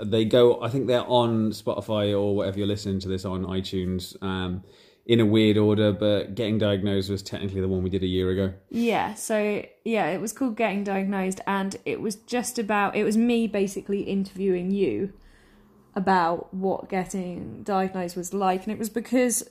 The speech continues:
Speaker 2: it was a few months after I had been put f-, forward to put on the waiting list for getting diagnosed. And I think I was more doing it for myself. I didn't really think that anyone would listen, if I'm honest. I think I,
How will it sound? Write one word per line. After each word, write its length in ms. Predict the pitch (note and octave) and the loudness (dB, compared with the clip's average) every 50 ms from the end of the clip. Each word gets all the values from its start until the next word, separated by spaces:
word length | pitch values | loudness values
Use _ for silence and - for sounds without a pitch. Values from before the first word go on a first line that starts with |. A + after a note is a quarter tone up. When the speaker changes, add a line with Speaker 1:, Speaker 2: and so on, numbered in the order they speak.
| _ - | _ -2
Speaker 2:
it 180 | G#3+ - - | -2 0 0
was 420 | G3+ G#3+ G#3+ G#3+ G#3 G#3+ G3+ - - _ _ _ _ _ _ _ _ _ _ _ _ _ _ _ _ _ _ _ _ _ _ _ _ - | 2 2 4 4 4 2 0 -2 -8 _ _ _ _ _ _ _ _ _ _ _ _ _ _ _ _ _ _ _ _ _ _ _ _ -10
a 60 | G3 | -8
few 440 | - - - - C#4 C#4 C4+ C4 C4 | -8 -8 -4 2 4 6 6 6 6
months 520 | B3 A#3+ A#3+ A#3+ G#3+ G#3 - - - - | 6 4 2 2 0 -2 -4 -6 -8 -6
after 800 | G#3+ G3 G3 G3 G3 - - G3+ F#3+ F#3+ F3+ F3+ F#3 F3+ F3 - - _ _ _ _ - | -6 -4 -4 -6 -8 -8 -6 -4 -2 0 0 0 0 -2 -4 -6 -10 _ _ _ _ -4
I 220 | G3 G3+ G3 F#3+ | -2 0 2 2
had 300 | F#3+ F#3 F#3+ F3+ F3+ - - _ | 2 2 0 0 -4 -8 -8 _
been 400 | G3+ G3 F#3+ F#3 F3+ F#3 F3+ F3 - - | -2 0 0 0 -2 -6 -8 -10 -14 -12
put 260 | - - G#3 - - - _ | -8 -8 -8 -8 -8 -14 _
f-, 260 | - - - - - - _ _ _ _ | -20 -20 -20 -20 -20 -20 _ _ _ _
forward 680 | - - A3+ A3 G#3+ G#3 F3+ C#3 G2 F2+ F#2 - F#3+ G3 | -6 -2 -2 0 0 0 -2 -2 -4 -4 -6 -8 -8 -8
to 840 | - - - - - - - F#3+ G3 F#3+ F3+ F3 - - - F#3+ F#3+ - _ _ _ _ _ _ _ _ _ | -8 -10 -10 -10 -12 -10 -6 -4 -2 -2 -2 -2 -4 -4 -4 -6 -8 -10 _ _ _ _ _ _ _ _ _
put 140 | - G#3+ - | 0 0 2
on 200 | - G3+ G3 F#3+ | 2 2 2 0
the 60 | F#3+ | 0
waiting 460 | F#3 G3+ G3+ G3+ G3 G3+ F#3+ F3+ F3 | 2 2 2 2 0 -2 -4 -6 -6
list 240 | E3+ F3 F3 - - | -8 -10 -10 -10 -10
for 100 | - F#3+ | -8 -6
getting 320 | F3+ F#3+ F#3 - - F3+ | -4 -2 -2 -2 -4 -6
diagnosed. 760 | E3+ D#3+ - - F3+ - F#3 - F#2+ G2+ - - F#3+ - - - _ _ _ _ _ _ _ _ _ _ _ _ _ - | -6 -6 -8 -8 -8 -8 -10 -10 -10 -8 -8 -8 -8 -10 -10 -12 _ _ _ _ _ _ _ _ _ _ _ _ _ 2
And 100 | C4 C4 | 2 4
I 40 | C#4 | 4
think 180 | G4 A4 G#4+ G#4+ | 4 2 0 0
I 120 | A#4+ A#4 G#4 | 0 2 2
was 120 | F#4+ D#4+ | 2 2
more 220 | D4+ D4 D4+ D4+ C#4+ | 2 2 2 2 2
doing 260 | A#3+ C#4 C4 B3 A#3 | 2 0 0 0 0
it 140 | A3+ F#3+ G#3 | -2 -4 -6
for 100 | - - | -6 -4
myself. 760 | G#3+ G#3 G3+ G3+ G3 G3 - - B3 A3+ G#3+ F#3+ F#3+ F#3+ - - | -2 -2 -2 -2 -4 -4 -4 -2 -2 0 0 0 0 -2 -4 -4
I 60 | G3 | -4
didn't 200 | A3 D4+ D#4 C#4 | -2 -2 -2 -4
really 160 | D#4+ F#4 G4 F#4 | -2 0 0 0
think 220 | - D4 A#3 G3 | 0 -2 -2 -2
that 100 | G3 - | -2 -2
anyone 320 | - F#3+ F3+ F3 E3+ E3 | -2 -2 -4 -4 -4 -4
would 140 | D#3+ D#3+ - | -6 -6 -4
listen, 300 | F3 G3 F#3 - - - | -2 -2 -2 -4 -6 -8
if 140 | - F#3 - | -8 -10 -10
I'm 100 | E3+ E3 | -10 -8
honest. 340 | F3+ E3+ F3 - - - - | -8 -8 -10 -12 -14 -12 -10
I 80 | - F#3+ | -10 -8
think 320 | F#3+ - G3 G3 G3 F#3+ - | -6 -4 -4 -4 -4 -4 -4
I, 220 | - F#3+ F#3 F#3 | -2 -2 -2 -2